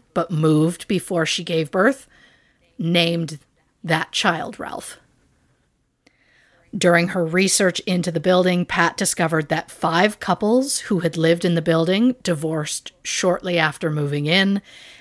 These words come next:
and another five tenants struggled with alcoholism. One particular female tenant who struggled with alcohol became incredibly depressed while living on Lombard.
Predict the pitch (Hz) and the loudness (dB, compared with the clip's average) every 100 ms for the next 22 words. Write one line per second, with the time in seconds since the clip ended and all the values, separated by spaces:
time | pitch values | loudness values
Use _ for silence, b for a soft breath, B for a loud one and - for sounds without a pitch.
0 | B 180 175 170 170 165 175 165 - 156 | B -2 0 2 2 2 2 0 -2 0
1 | 156 - - 165 156 180 - - b b | 0 -2 -6 -2 -2 -2 -6 -8 b b
2 | b - - 185 170 165 151 147 - 180 | b -4 0 2 2 0 -2 -8 -2 0
3 | 185 196 170 175 180 180 180 180 - B | 0 0 2 2 2 2 0 -2 -8 B
4 | B B B B 156 185 202 202 196 180 | B B B B 2 4 4 2 -2 -2
5 | 180 170 160 - 180 175 165 165 - 160 | 2 2 2 0 2 4 4 2 0 2
6 | 165 185 - - 175 - 190 180 175 160 | 2 0 -6 -4 0 2 2 4 2 2
7 | 156 175 175 180 170 170 175 B B - | 2 2 4 2 4 4 2 B B -6
8 | 196 208 185 196 175 170 - 208 254 233 | -4 0 0 0 -2 -4 -2 2 2 2
9 | 190 160 143 160 151 - 170 147 147 143 | 0 0 -4 -6 -6 -4 -2 0 0 0
10 | 143 143 143 156 175 180 175 180 | 0 0 2 4 4 6 4 2